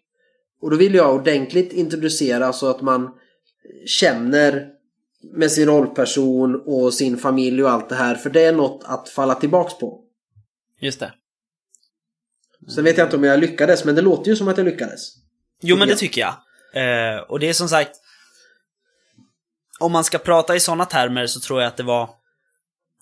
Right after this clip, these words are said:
Speaker 2: ett rätt, eh, första spelmöte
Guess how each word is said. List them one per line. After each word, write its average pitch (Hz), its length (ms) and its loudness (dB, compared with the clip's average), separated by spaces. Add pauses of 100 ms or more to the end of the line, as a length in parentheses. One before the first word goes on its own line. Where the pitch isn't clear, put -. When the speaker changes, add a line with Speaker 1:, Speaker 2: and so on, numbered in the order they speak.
(280)
Speaker 2:
ett - 140 -8
rätt, - 640 -2 (580)
eh, 113 500 -6 (680)
första 143 360 0
spelmöte 117 680 0